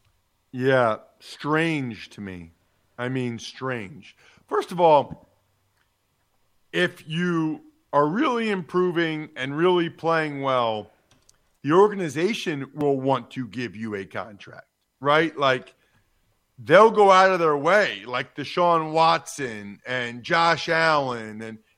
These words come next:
they want to get you locked up as soon as possible. So if you have to release a statement saying,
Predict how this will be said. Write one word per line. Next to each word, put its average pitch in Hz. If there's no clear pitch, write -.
they 170
want 214
to 185
get 185
you 196
locked 190
up 190
as 175
soon 196
as 180
possible. 202
So 202
if 196
you 220
have 277
to 269
release 208
a 165
statement 175
saying, 190